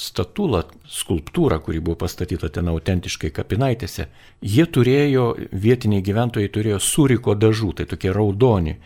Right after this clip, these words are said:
ryškiai tokie, dabar ta spalva vadinasi angliška raudona. Tai va tos ryškiai tokios gilios, tokios raudonos plytinės spalvos dažais jie buvo išdažę visus kryžius, kad jie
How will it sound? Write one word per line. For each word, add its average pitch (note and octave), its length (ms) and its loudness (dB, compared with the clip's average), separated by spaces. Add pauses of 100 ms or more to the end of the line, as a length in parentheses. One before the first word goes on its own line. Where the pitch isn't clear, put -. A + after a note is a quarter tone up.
(100)
ryškiai C#3+ 480 0
tokie, C3 240 -4 (160)
dabar C#3+ 300 2
ta B2+ 80 0
spalva B2 340 0
vadinasi A2+ 400 0
angliška G2 560 0
raudona. D2+ 400 -6 (240)
Tai A2 100 4 (300)
va G#2 80 -2
tos A#2+ 320 -2
ryškiai B2+ 640 0
tokios G2+ 400 0
gilios, A2 640 2
tokios F#2 320 -2
raudonos G#2 720 2
plytinės G#2+ 560 -2
spalvos G2+ 640 -2
dažais F#2 640 -2
jie A2+ 100 2
buvo A#2 220 2
išdažę G2 480 0
visus F#2 320 -4
kryžius, F2 480 -2
kad G2+ 160 -4
jie G2 320 0